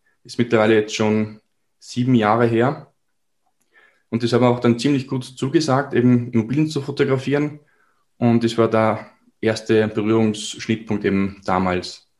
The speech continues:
Und ja, was hat sich jetzt getan die letzten Jahre über? Also nach wie vor würde ich empfehlen,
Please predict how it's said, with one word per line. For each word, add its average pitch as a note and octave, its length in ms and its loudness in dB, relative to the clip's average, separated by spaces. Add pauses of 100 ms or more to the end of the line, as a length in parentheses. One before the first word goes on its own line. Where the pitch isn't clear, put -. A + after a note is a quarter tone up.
(800)
Und A#2 280 2
ja, A#2+ 120 6
was G#2 140 0
hat A#2+ 140 0
sich A#2+ 140 2
jetzt - 500 -2 (240)
getan A2 400 -2
die B2 60 0
letzten A2+ 380 0
Jahre A2+ 320 0
über? C#3+ 380 -2 (1200)
Also A#2+ 180 0
nach A#2+ 180 2
wie C3+ 60 0
vor B2+ 200 2
würde B2+ 120 0
ich A#2+ 60 -2
empfehlen, B2 760 0